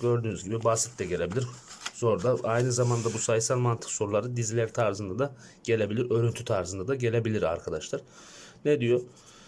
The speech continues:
Çarpımları A demiş, on altı yapan en büyük üç basamaklı sayı için T A kaçtır? Şimdi üç basamak diyordu zaten biraz önce en fazla. Şimdi on altı yapan, mesela ben dokuzla başlasam dokuzla bir şey çarpar, on altı bulamam. Ama sekizle devam edersem,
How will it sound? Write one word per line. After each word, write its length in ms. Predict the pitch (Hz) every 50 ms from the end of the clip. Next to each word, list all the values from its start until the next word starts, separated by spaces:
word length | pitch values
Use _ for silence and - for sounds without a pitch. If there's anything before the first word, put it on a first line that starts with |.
| - - - - - -
Çarpımları 720 | - - 135 131 131 123 123 135 135 135 131 131 131 110
A 220 | 127 123 120 104
demiş, 220 | 92 87 87 -
on 120 | 117 123 123
altı 320 | 117 101 87 - - 113 - - - -
yapan 360 | 117 113 107 - 104 98 - - -
en 320 | - 143 143 147 139 123 101
büyük 400 | 98 90 87 87 - - - - - -
üç 220 | 151 143 - - -
basamaklı 500 | 113 104 - 104 101 92 - 110 113 113
sayı 340 | - - 113 113 120 117
için 280 | 104 - - 123 123 123 -
T 220 | - - 123 123 120
A 220 | 101 101 104 107
kaçtır? 460 | - - 123 110 - - - 87 - - - - - - - - - - - - - - - -
Şimdi 180 | - - 147 139
üç 260 | - 143 151 - -
basamak 440 | 151 147 143 151 143 139 127 123 -
diyordu 200 | 139 131 123 113
zaten 400 | 107 104 92 - - 95 87 90
biraz 220 | 90 92 87 85
önce 340 | 95 90 90 98 110 113 113 - - - - - -
en 160 | 101 107 107
fazla. 500 | 98 - - 87 85 82 85 104 120 123 - - - - - - - - - - -
Şimdi 240 | - - 151 151 139
on 200 | - 131 135 147
altı 300 | 156 151 143 - - 147
yapan, 280 | 131 123 127 123 113 104
mesela 380 | 92 117 123 120 135 127 117
ben 200 | 127 131 131 127
dokuzla 380 | 135 135 135 - 151 135 131 117
başlasam 440 | 113 104 - - - - 131 123 123
dokuzla 360 | 120 117 135 131 127 131 120
bir 60 | 123
şey 180 | - - 131 123
çarpar, 340 | 123 131 117 98 - 117
on 200 | 117 117 117 117
altı 180 | 113 104 - -
bulamam. 300 | 117 107 95 90 87 - -
Ama 160 | 120 120 101
sekizle 560 | - - 123 123 123 - 143 143 139 135 120
devam 240 | 113 104 104 110 117
edersem, 460 | 113 110 110 110 - - 92 82 -